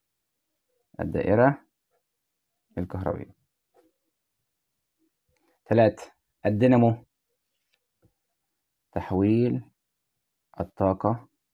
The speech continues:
الميكانيكية إلى طاقة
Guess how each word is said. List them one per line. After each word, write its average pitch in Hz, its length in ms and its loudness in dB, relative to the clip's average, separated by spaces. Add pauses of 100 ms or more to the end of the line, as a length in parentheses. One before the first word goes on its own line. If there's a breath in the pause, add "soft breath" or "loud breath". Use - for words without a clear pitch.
(840)
الميكانيكية 92 1500 -2 (1800)
إلى 98 300 0
طاقة 101 560 -2